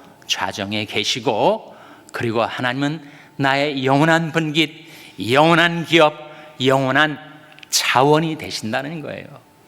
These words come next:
그 하나님을 가까이 하면 인생이 복 있는 사람이 되지 않겠습니까? 그래서 "하나님을 가까이 함이 내게 복이라." 바로 그것을 위해서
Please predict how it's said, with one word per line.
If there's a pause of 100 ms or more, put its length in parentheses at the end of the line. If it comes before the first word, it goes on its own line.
그
하나님을
가까이
하면 (340)
인생이 (280)
복
있는
사람이
되지
않겠습니까? (460)
그래서 (540)
"하나님을
가까이
함이 (920)
내게
복이라." (1800)
바로
그것을
위해서